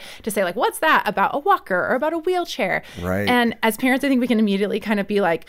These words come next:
Speaker 1: "Shh," and want, wanna hush them, and 'cause we feel like, "Oh, we don't wanna be rude or offensive." But actually, what we're doing in that moment is showing that, hey, maybe disabilities aren't a good thing. Maybe disabilities are
Speaker 2: Right, we
Speaker 1: something
Speaker 2: don't
Speaker 1: that
Speaker 2: talk about
Speaker 1: we
Speaker 2: it.
Speaker 1: don't talk about.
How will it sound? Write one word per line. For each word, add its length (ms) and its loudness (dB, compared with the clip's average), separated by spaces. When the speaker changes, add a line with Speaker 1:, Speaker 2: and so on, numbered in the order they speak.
Speaker 1:
"Shh," 420 -2
and 180 2
want, 180 2
wanna 160 2
hush 320 0
them, 320 0
and 160 0
'cause 120 -2
we 80 2
feel 180 2
like, 120 2
"Oh, 40 -4
we 100 0
don't 220 0
wanna 180 0
be 140 -4
rude 320 -2
or 140 -2
offensive." 600 -6
But 200 -2
actually, 720 -4
what 200 0
we're 100 2
doing 260 -2
in 80 -4
that 160 -8
moment 360 -6
is 120 -4
showing 400 -6
that, 260 -2
hey, 120 -2
maybe 260 0
disabilities 680 -4
aren't 220 -4
a 40 -10
good 240 -8
thing. 300 -14
Maybe 260 2
disabilities 520 0
are 40 -2
Speaker 2:
Right, 140 -2
we 80 0
Speaker 1:
something 80 2
Speaker 2:
don't 100 4
Speaker 1:
that 60 -2
Speaker 2:
talk 200 2
about 200 -4
Speaker 1:
we 100 6
Speaker 2:
it. 20 4
Speaker 1:
don't 160 2
talk 260 2
about. 300 2